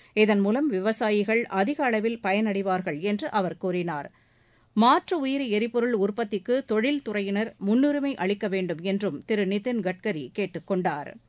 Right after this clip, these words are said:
தமிழ்நாட்டில் திமுக ஆட்சியில் விவசாயம் மற்றும் தொழில்துறை வளர்ச்சி மிகவும் குறைந்துள்ளதாக அ இ அ தி மு க பொதுச் செயலாளரும் எதிர்க்கட்சித் தலைவருமான திரு எடப்பாடி பழனிசாமி குற்றம் சாட்டியுள்ளார். ஹொசூரில் நடைபெற்ற பிரச்சார பேரணியில் கலந்து கொண்டு பேசிய அவர்,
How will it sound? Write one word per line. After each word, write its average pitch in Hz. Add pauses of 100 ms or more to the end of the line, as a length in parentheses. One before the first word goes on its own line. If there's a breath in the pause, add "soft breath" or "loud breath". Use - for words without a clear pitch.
(580)
தமிழ்நாட்டில் 285
திமுக 320
ஆட்சியில் 240
விவசாயம் 269
மற்றும் 208
தொழில்துறை 233
வளர்ச்சி 190
மிகவும் 254
குறைந்துள்ளதாக 202 (140)
அ 208
இ 262
அ 196
தி 226
மு 208
க 208
பொதுச் 196
செயலாளரும் 208
எதிர்க்கட்சித் 226
தலைவருமான 190
திரு 185
எடப்பாடி 202
பழனிசாமி 185
குற்றம் 185
சாட்டியுள்ளார். 160 (480 soft breath)
ஹொசூரில் 311
நடைபெற்ற 233
பிரச்சார 226
பேரணியில் 202
கலந்து 196
கொண்டு 202
பேசிய 180
அவர், 185